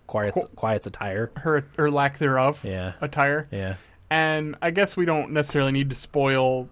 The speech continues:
Speaker 2: any of the story.
Speaker 1: No.
Speaker 2: But they do say why she doesn't have any clothes on.
Speaker 1: Yeah.
Speaker 2: And, you know, it may be kind of a lame thing.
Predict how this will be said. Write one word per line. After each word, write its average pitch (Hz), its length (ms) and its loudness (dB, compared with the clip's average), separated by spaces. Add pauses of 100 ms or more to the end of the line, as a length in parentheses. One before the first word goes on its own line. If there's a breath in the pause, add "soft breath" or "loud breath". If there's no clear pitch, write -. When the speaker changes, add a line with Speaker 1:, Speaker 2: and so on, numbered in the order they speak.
Speaker 2:
any 139 200 0
of 131 80 -6
the 127 80 -10
story. 139 500 -2 (180)
Speaker 1:
No. 90 200 -4
Speaker 2:
But 175 120 0
they 170 140 6
do 170 340 0
say 151 360 2
why 139 340 4
she 147 180 -4
doesn't 147 280 0
have 151 240 -2
any 151 100 -4
clothes 151 380 0
on. 156 340 0
Speaker 1:
Yeah. 92 260 -6 (800 loud breath)
Speaker 2:
And, 214 280 0
you 254 100 -2
know, 185 400 4
it 214 160 -4
may 208 160 2
be 185 140 0
kind 170 260 2
of 151 80 0
a 147 60 4
lame 143 360 2
thing. 139 440 -2